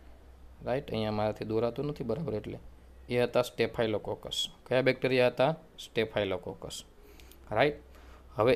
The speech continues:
એ સ્ટેફાઇલોકોકસ બેક્ટેરિયા ધોયા વગરની પ્લેટ હતી, તો થોડા સમય પછી એના પર જે જોયું, તો એના પર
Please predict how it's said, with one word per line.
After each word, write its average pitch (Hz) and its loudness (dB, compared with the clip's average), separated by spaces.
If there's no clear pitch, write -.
એ 147 4
સ્ટેફાઇલોકોકસ 135 2
બેક્ટેરિયા 123 0
ધોયા 123 8
વગરની 127 2
પ્લેટ 127 4
હતી, 120 -2
તો 110 -6
થોડા 120 4
સમય 135 0
પછી 135 0
એના 117 -2
પર 127 2
જે 127 0
જોયું, 123 2
તો 113 0
એના 120 2
પર 117 -2